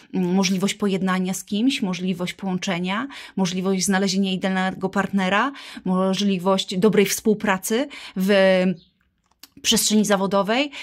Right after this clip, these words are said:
czy w przestrzeni, e, kochani, em, naukowej, tak? W sensie, jeśli jesteście studentami, to możliwość pogodzenia się z przyjacielem, z przyjaciółką, to możliwość cudownego czasu spędzenia ze swoim partnerem albo z rodzicami, z kimkolwiek.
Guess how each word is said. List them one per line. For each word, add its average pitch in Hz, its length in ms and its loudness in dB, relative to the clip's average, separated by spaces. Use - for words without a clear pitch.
czy 196 200 -2
w 190 60 -10
przestrzeni, 190 760 -2
e, 180 300 -2
kochani, 180 800 -4
em, 170 840 -6
naukowej, 208 560 2
tak? 208 260 0
W - 20 -12
sensie, 196 280 -4
jeśli 185 180 -4
jesteście 185 380 -6
studentami, 196 760 -2
to 208 100 2
możliwość 196 360 -2
pogodzenia 196 500 -2
się 196 120 -6
z - 60 -6
przyjacielem, 196 560 -2
z 240 80 -8
przyjaciółką, 196 760 -2
to 214 100 2
możliwość 196 680 -2
cudownego 208 420 2
czasu 202 240 -2
spędzenia 190 580 -2
ze 185 100 -6
swoim 220 340 2
partnerem 262 500 0
albo 175 240 -2
z 175 80 0
rodzicami, 190 640 0
z - 80 -4
kimkolwiek. 285 680 0